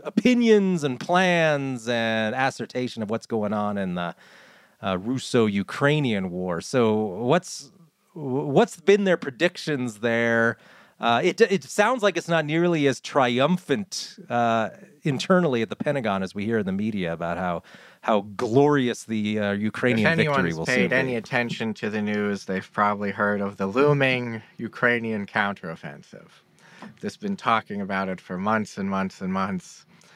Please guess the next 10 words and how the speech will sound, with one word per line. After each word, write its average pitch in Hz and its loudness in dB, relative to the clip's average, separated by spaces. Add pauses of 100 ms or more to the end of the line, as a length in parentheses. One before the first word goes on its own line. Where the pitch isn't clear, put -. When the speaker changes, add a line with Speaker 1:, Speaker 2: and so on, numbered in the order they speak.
(340)
Speaker 2:
uh, 85 -2
usually 151 4
in 123 -2
the 117 -4
context 120 -2
of 95 -8
how 101 0
we're 95 -4
sending 101 -4
them 90 -4